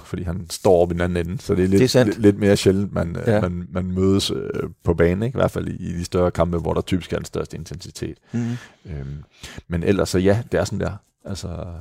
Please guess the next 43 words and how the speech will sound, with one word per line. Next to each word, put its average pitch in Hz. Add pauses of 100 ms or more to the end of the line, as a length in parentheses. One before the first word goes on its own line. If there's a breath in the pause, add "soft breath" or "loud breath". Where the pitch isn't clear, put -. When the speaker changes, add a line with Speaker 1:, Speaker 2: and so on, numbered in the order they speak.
(200)
Speaker 1:
øh, - (160)
nu 92
er 87
det 92
så, 87 (100)
hvad -
er -
det, -
små, 92 (420 soft breath)
små 98
ti 107
år 90
siden, 92
jeg 90
flyttede, 85
flyttede 85
hjem 90
til -
Danmark, 107
ikke? 117
Speaker 2:
Mhm. 107
Speaker 1:
Øh, 82
jeg 85
kan 82
jo 87
sige, 98
dengang 92
var 92
det 85
sådan, 90
det 87
var. 85 (420)
Der 95 (140)
blev, 87 (240)
der 98
blev 98
gået 98
tætten, 101 (200)
og 90 (240)
der 92
var 85
ikke, 95
altså, 85